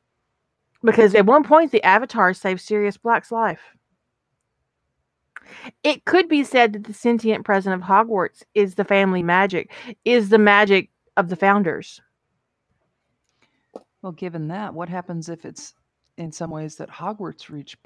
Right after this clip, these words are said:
Speaker 2: reaches back in time? If you're going for slightly cracky.
Speaker 1: Um,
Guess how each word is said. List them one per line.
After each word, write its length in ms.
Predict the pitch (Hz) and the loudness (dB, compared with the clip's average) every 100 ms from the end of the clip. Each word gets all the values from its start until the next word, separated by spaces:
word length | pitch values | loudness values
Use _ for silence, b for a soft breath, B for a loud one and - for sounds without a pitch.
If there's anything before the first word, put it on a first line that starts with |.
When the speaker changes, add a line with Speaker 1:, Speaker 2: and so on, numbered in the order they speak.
| - | -14
Speaker 2:
reaches 320 | 170 165 151 | -14 -14 -14
back 280 | 151 151 - | -12 -12 -12
in 100 | - | -16
time? 340 | 147 151 151 - _ _ _ _ _ _ _ _ _ _ _ | -14 -14 -14 -16 _ _ _ _ _ _ _ _ _ _ _
If 60 | - | -18
you're 80 | 156 | -12
going 240 | 143 143 | -10 -10
for 140 | - | -14
slightly 340 | 147 143 - 113 | -16 -16 -16 -16
cracky. 400 | 135 135 - - _ _ _ _ b b b b b b _ _ _ _ _ _ _ _ _ _ _ _ _ - | -16 -18 -20 -20 _ _ _ _ b b b b b b _ _ _ _ _ _ _ _ _ _ _ _ _ -20
Speaker 1:
Um, 580 | - - 95 73 _ | -18 -18 -20 -20 _